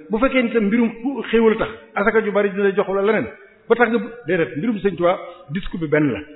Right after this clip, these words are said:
Sëriñ Saliou mos nañ cee jox ndigal ñu def ci conférence bu yaatu kon li nga xam ne noonu la sëriñ bi doon yare Cheikh Sidi waxoon na ko léegi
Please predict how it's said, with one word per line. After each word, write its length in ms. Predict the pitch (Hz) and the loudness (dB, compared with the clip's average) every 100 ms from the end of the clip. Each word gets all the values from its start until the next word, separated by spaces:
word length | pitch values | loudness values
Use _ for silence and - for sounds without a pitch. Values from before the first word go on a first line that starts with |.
| - - _ _ _ _ | -20 -20 _ _ _ _
Sëriñ 160 | 196 208 | -4 0
Saliou 220 | 208 190 | 2 2
mos 120 | 180 180 | 0 -2
nañ 140 | 185 175 | -4 -2
cee 120 | 185 | 0
jox 100 | 180 | 0
ndigal 280 | 175 165 190 - | 0 0 -2 -4
ñu 100 | 151 | -6
def 100 | 196 - | -4 -4
ci 80 | |
conférence 360 | 202 185 180 156 | -4 -4 -4 -6
bu 100 | 156 | 0
yaatu 200 | 180 220 226 - - - - - | 4 4 2 -10 -14 -20 -20 -8
kon 100 | - 196 | 0 2
li 80 | 208 | 4
nga 100 | 262 | 2
xam 120 | 247 226 | 2 0
ne 60 | |
noonu 200 | 208 226 220 | 2 2 2
la 20 | |
sëriñ 160 | 220 202 | 0 0
bi 40 | |
doon 120 | 196 185 | 0 2
yare 180 | 180 180 - | 0 0 0
Cheikh 200 | 220 226 | -2 -2
Sidi 180 | 202 185 | -2 2
waxoon 240 | 185 175 | 2 2
na 80 | 147 | 0
ko 80 | 143 | 0
léegi 220 | 143 123 | 0 -2